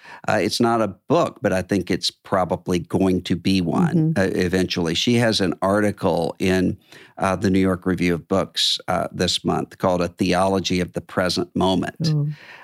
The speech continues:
Speaker 1: And in, in some ways, actually, she's addressing what we were just talking about,
Speaker 2: Mm.
Speaker 1: where she's saying,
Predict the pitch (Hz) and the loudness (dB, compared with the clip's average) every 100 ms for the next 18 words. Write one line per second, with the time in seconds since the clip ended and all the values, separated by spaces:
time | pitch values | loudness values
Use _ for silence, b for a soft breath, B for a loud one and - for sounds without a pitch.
0 | B 139 143 139 160 135 127 120 107 233 | B 0 2 2 2 0 2 2 2 2
1 | 247 165 101 92 87 - 101 92 95 - | 2 2 0 -2 -4 -4 -2 0 0 -2
2 | - 107 95 82 98 95 101 90 92 104 | 0 0 0 0 0 0 0 0 0 2
3 | 101 87 85 104 90 - - 98 110 - | 2 0 -2 0 0 -2 -2 -2 -2 0
4 | 85 82 82 80 80 - _ 95 92 90 | -2 0 2 2 0 -6 _ -2 0 0
5 | 98 87 - 92 92 90 87 | 0 0 0 0 0 0 -2